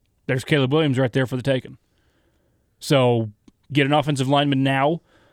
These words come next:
one of the top tackles, if not the top tackle in, in this draft, depending on who you ask. Um, so you're setting up your offensive line then for next year if you do go out and you do have that opportunity to get Caleb Williams.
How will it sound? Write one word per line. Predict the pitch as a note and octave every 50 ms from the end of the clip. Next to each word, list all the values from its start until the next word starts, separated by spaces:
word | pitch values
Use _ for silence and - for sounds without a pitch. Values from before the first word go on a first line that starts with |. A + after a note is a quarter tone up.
| _ _ _ _ _ _ _ _ _ -
one | C3 B2+ C3+ C3+
of |
the | C3+ B2+
top | - C#3+ C3+ C#3+ -
tackles, | - D3+ C#3 C3+ - D3 C3+ B2 C#3
if | C3+ -
not | C#3+ C3 A#2+ B2
the | C#3 C#3+
top | - D3 C#3 C3+ -
tackle | C#3+ C#3 C#3 B2+ - D3+ C3+ C3+ C3+ C3+
in, | C#3+
in | C3+ C3+ C3
this | B2+ A#2+ A2+
draft, | - - C3 C3 C3 C#3 F3 G3+ - - - - _ _
depending | - C3 - - C#3 C3+ C3
on | C3
who | B2 B2+
you | A#2+ A#2+ A#2+ B2
ask. | B2 B2 C3 E3 - - - - _ _ _ _ _ _ _ _ _ _ _ _ _ -
Um, | C3+ B2 A#2 A2 A2+ A2 A2 G#2+ - _ _ _ _ _ _ _ _ _ _ _ - -
so | - E3+ F3
you're | D3 C#3+ C3
setting | - - E3+ D#3+ D3+
up | C#3 C3 B2
your | C3+ C#3
offensive | C3 B2 C3 A#2+ B2 B2
line | B2 C3+ C3 C3+ C3
then | C3+ C3+ B2+
for | A2 - - B2
next | B2 D3 G3 - - -
year | D3 B2 A#2 B2 C3 C3+
if | C#3+ B2+ -
you | C#3 B2+
do | A#2 A2 B2 D3+ G3 G3+
go | D#3+ D3+ C#3+
out | C3 C#3 C3 C#3 C3+ -
and | D#3 C3 B2+
you | B2+ B2 B2 A#2
do | A2+ A2+ D3 F#3 F#3+
have | E3 D3+ C#3+
that | C#3 C#3
opportunity | C#3 C3 - - - C#3+ C3 B2 A#2+ A#2
to | B2+
get | C3 B2+ B2
Caleb | - C3 B2 B2+ B2
Williams. | C3+ B2+ - - - -